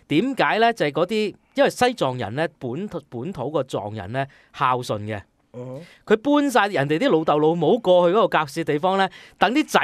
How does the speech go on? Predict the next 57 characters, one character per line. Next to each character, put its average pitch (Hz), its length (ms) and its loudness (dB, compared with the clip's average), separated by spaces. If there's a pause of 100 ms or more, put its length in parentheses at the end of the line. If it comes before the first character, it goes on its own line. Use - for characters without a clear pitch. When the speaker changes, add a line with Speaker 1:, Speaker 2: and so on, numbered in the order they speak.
Speaker 1:
都 269 80 2
要 214 120 4
過 147 420 2
去 123 100 0
啊！ 113 180 -4 (400)
即 285 100 2
係 277 80 2
再 214 180 -2
嗰 214 120 0
啲 269 80 0
仔 165 180 0
女 196 280 0
咧， 220 120 4
諗 170 100 0 (120)
住 151 140 -6
喺 151 180 -2 (220)
西 202 220 -2
藏 139 180 -2
裏 147 80 -2
邊 139 80 -6
有 127 160 -4
啲 170 140 0
嘢 127 160 -2
搞 139 80 2
啦， 156 100 4 (120)
啊， 131 200 0
有 147 100 -4
啲 160 100 -2
勇 143 140 -4
武 135 120 -2
抗 135 240 -6
爭 151 160 -2
啦， 123 140 -2 (260)
唔 131 120 -8
得 175 100 2
啦， 156 200 0
個 165 80 -2
老 156 160 2
豆 143 140 0
老 147 100 2
母 175 160 0
去 147 80 0
到 139 100 -4
咁 139 40 -6
遠， 135 160 -6
我 135 100 -2
要 139 80 0
照 139 160 -4
顧 135 360 -4
佢， 151 40 0
都 233 100 0
搬 190 300 -4
走 131 180 -2
晒 113 200 -6
過 98 260 -10
去 87 80 -16
嘅。 85 60 -16